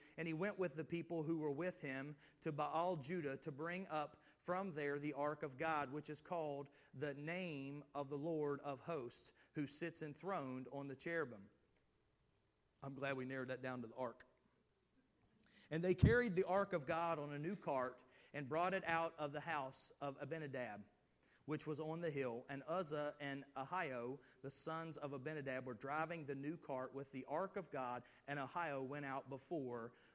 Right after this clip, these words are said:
the ark. With all his blessings, David decides to give honor to God. He should be worshiped. He should be honored. And in that, this, David makes this decision.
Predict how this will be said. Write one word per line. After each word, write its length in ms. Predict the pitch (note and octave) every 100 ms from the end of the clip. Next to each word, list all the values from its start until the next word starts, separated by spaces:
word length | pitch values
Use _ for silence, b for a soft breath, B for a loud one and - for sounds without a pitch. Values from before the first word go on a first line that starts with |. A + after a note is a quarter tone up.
| -
the 180 | C3+ C3+
ark. 280 | C#3 A#2 -
With 160 | D3 -
all 380 | F3+ A3+ A#3+ A#3
his 260 | G3 G#3+
blessings, 720 | D#3+ E3+ G3+ F3+ E3 D#3+ B2+ A#2+
David 460 | E3+ F#3+ G3 E3
decides 640 | E3 - F#3+ D#3+ C#3+ D3 -
to 100 | D#3
give 220 | D#3 D3+ D#3+
honor 540 | F3+ F#3 C3 B2+ D3 B B B
to 100 | E3+
God. 420 | D3 E3+ E3+ A#2+ A2+ B B
He 340 | F#3+ A#3 A#3+
should 340 | - A#3+ A3+
be 180 | F3+ G#3
worshiped. 600 | G3+ G#3 G#3 - E3 C3 - B
He 260 | - A#3+ B3
should 340 | - B3 G#3+
be 200 | F#3+ G#3 -
honored. 540 | G3 G3+ F#3+ D3 A#2+ - B B
And 100 | F3+ E3+
in 220 | A3+ A#3
that, 320 | F#3 E3+ E3
this, 140 | E3 -
David 520 | D3 F3+ G#3+ G3+ F3+
makes 320 | F3+ F#3 -
this 280 | - F3 -
decision. 560 | D#3+ D3+ G3 G3 C3